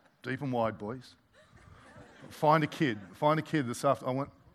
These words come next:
two new kids today, okay? Let's find them today. Let's get this done. All right, there is a point to this. There's a ripple effect, right? There's a ripple effect that actually does reach four generations. And, and, um,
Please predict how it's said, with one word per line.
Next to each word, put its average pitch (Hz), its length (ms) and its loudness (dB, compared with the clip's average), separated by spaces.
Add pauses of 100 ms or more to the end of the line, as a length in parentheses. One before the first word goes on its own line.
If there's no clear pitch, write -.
(640)
two 143 220 -6
new 139 180 -4
kids 131 300 -6
today, 120 180 -6
okay? 110 420 -4 (640)
Let's 120 160 -4
find 131 300 0
them 110 120 -2
today. 117 400 -2 (100)
Let's 104 180 -8
get - 160 -4
this 117 160 -8
done. 117 280 -4 (960)
All 151 120 6
right, 143 220 8
there 160 160 10
is 165 100 4
a - 40 0
point 190 320 6
to 165 100 0
this. 117 340 -2 (480)
There's 175 180 8
a 185 60 10
ripple 233 300 10
effect, 143 380 6
right? 151 260 10
There's 165 160 6
a 170 60 8
ripple 220 240 8
effect 196 260 6
that 202 80 6
actually 262 400 8
does 190 280 10
reach 185 280 4
four 185 220 2
generations. 151 800 4 (720)
And, 165 600 4
and, 165 460 2
um, 160 340 6